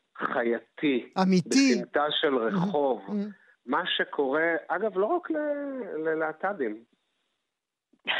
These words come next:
Speaker 1: זה
Speaker 2: <laughs>
Speaker 1: איזה, מין איזה התפרצות, כן, אני רוצה ל-, ל-, לחדש לאנשים, יש איזה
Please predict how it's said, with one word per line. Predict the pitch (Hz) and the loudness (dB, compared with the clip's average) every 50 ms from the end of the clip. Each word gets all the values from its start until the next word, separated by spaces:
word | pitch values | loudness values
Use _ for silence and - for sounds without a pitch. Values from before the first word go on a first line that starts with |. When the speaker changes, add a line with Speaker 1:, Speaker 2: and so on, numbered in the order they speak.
| - | 0
Speaker 1:
זה | 135 139 147 147 147 147 147 | 0 2 2 2 2 2 2
Speaker 2:
<laughs> | 147 147 151 302 262 175 | 2 2 2 2 2 0
Speaker 1:
איזה, | 147 139 139 151 | 0 0 2 2
מין | 143 143 151 156 160 | 2 4 4 4 2
איזה | 160 151 160 | 2 2 2
התפרצות, | 160 156 151 - - - 143 139 139 - - 185 185 185 185 | 0 0 -2 -2 -4 -2 -2 -2 -2 -2 -2 -4 -2 -2 -2
כן, | 190 180 180 170 | -2 -2 0 0
אני | 151 139 135 | 0 0 -2
רוצה | 123 127 123 - 147 143 151 156 151 151 151 151 151 151 151 151 151 147 | -2 -4 -6 -4 -2 -2 0 0 0 0 0 -2 -2 -2 -4 -4 -6 -6
ל-, | 147 139 143 139 139 139 127 107 117 135 131 | -6 -6 -6 -8 -10 -16 -20 -20 -14 -10 -8
ל-, | 131 - - 127 | -6 -6 -6 -6
לחדש | 131 - - 135 - 147 147 - | -6 -6 -6 -4 -4 -4 -4 -2
לאנשים, | 156 151 147 151 147 - - 170 156 131 | -2 -2 -2 -4 -4 -4 -2 -2 0 -2
יש | 127 - - | -2 -6 -6
איזה | - 143 | 0 2